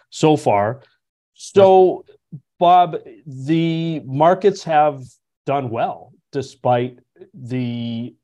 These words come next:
well, things that we've talked about month in and month out, and other things that we're gonna talk about later on, uh, today, like the debt ceiling. Why do you think the market is,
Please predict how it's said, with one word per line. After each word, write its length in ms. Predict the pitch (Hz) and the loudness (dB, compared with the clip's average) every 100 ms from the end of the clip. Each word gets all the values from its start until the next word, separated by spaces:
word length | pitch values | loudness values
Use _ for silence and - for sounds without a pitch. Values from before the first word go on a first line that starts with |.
| _ _ _ | _ _ _
well, 260 | 135 98 - | -8 -8 -6
things 200 | 131 120 | -4 -2
that 100 | 117 | -2
we've 260 | 117 123 - - | -4 -6 -8 -8
talked 300 | 117 113 120 | -4 -4 -4
about 320 | 113 110 107 | -4 -4 -4
month 260 | 117 117 113 | -6 -8 -6
in 120 | 120 | -8
and 140 | 107 | -8
month 220 | 110 107 117 | -8 -8 -4
out, 360 | 123 95 - _ _ _ - | -2 -4 -10 _ _ _ -12
and 120 | 113 | -6
other 180 | 123 120 | -4 -4
things 220 | 131 117 | -4 -6
that 80 | 110 | -4
we're 120 | 107 | -6
gonna 140 | 110 104 | -8 -6
talk 260 | 110 107 | -6 -6
about 300 | 113 110 107 | -4 -4 -4
later 280 | 110 110 110 | -6 -6 -6
on, 340 | 110 107 110 - | -6 -8 -12 -14
uh, 220 | 107 98 98 _ _ _ | -12 -12 -14 _ _ _
today, 360 | - 117 123 107 | -2 2 4 2
like 340 | 113 101 101 | -4 -8 -8
the 80 | 101 | -4
debt 240 | 123 131 | -2 -4
ceiling. 380 | - 104 98 101 _ _ _ | -6 -10 -10 -12 _ _ _
Why 360 | 131 127 147 160 | -14 -6 2 2
do 80 | 208 | 2
you 40 | |
think 160 | 202 175 | -2 -2
the 60 | |
market 340 | 160 151 156 143 | 0 -2 -2 -2
is, 420 | 131 120 - | -2 -6 -16